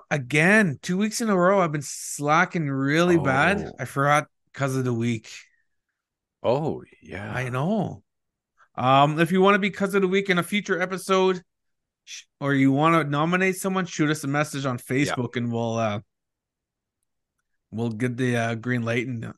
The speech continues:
Speaker 1: thumbs up and the
Speaker 2: Mm-hmm.
Speaker 1: okay. But yeah, I totally been slacking. So we have no 'cause of the week again this week. I apologize. It's my fault. Um,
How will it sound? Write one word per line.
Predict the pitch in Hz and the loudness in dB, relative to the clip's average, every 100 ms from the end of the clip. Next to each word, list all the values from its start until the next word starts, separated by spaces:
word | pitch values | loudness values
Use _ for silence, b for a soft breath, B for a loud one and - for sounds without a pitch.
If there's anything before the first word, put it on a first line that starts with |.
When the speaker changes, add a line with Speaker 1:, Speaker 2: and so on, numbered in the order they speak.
| - | -8
Speaker 1:
thumbs | 120 120 | -6 -4
up | 117 117 | -6 -6
and | 117 110 110 113 | -8 -8 -8 -6
the | 113 | -4
Speaker 2:
Mm-hmm. | 113 117 | -4 -4
Speaker 1:
okay. | 113 113 B B - | -4 -6 B B -12
But | 120 | -2
yeah, | 143 139 | 2 4
I | 123 | 2
totally | - 123 123 123 | -2 -4 0 0
been | 110 110 | -2 -6
slacking. | - - 107 107 117 117 - 107 | -8 -8 -8 -6 -4 -4 -4 -12
So | - | -6
we | 123 156 | -2 0
have | 185 | 2
no | 185 | 0
'cause | 175 165 | 0 0
of | 165 | 0
the | 151 | 2
week | 160 | 0
again | 143 147 139 | 0 -2 -2
this | 147 143 | -6 -4
week. | 151 151 151 B B B B | -2 -2 -4 B B B B
I | 117 | -4
apologize. | 113 113 135 139 143 143 143 139 | -4 0 4 4 4 4 4 2
It's | 117 113 - | -2 -8 -6
my | 123 123 127 | 0 0 0
fault. | - 123 123 135 - - - _ _ _ _ _ _ _ - | -2 -2 0 -2 -4 -18 -20 _ _ _ _ _ _ _ -6
Um, | 107 104 101 | -4 -2 -6